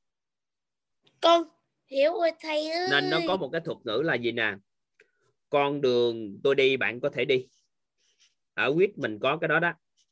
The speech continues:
Speaker 2: "Con đường tôi đi bạn có thể đi." thầy.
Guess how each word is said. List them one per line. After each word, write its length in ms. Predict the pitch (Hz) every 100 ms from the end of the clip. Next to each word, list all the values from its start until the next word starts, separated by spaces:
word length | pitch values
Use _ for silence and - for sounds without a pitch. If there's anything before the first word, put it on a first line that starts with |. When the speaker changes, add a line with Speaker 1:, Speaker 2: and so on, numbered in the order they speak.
| _ _ _ _
Speaker 2:
"Con 240 | 117 123
đường 340 | 127 110 107 107
tôi 120 | 120
đi 220 | 123 120
bạn 220 | 113 101
có 100 | 113
thể 140 | 123 117
đi." 220 | 123 113 _ _ _ _ _ _ _ - _ _ _ _ _ _ _ _ _ _ _ _ _ _ _ _ _ _ _ _ _ _ _ _ _ _ _ _ _ _ - _ _ _ _ _ _ _ _ _ _ _
thầy. 100 | 202